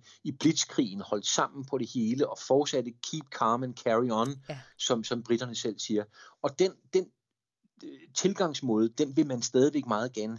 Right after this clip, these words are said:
Speaker 1: have, at folk udviser. Altså, at man, øh, at man er rolig og pragmatisk og, og vurderer, øh, øh,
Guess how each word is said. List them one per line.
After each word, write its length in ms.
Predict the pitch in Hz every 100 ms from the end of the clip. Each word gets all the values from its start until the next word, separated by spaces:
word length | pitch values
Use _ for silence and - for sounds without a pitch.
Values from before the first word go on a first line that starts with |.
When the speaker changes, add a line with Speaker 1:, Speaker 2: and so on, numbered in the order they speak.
| -
Speaker 1:
have, 140 | 147 - -
at 100 | 113
folk 280 | - 127 - _ _ _ _ _
udviser. 480 | 156 165 143 - 107
Altså, 260 | - 104 107
at 120 | 113
man, 220 | 123 113 110 - - - 139
øh, 140 | 120 117
at 160 | 131 120
man 220 | 120 113 - 107 -
er 180 | 143
rolig 560 | 196 139 143 160 196 160
og 80 | 120
pragmatisk 720 | - 123 147 180 - 165 - -
og, 240 | 123 120 - - -
og 140 | 127 120
vurderer, 520 | 120 - 180 160 143 _ -
øh, 120 | 120 -
øh, 160 | 120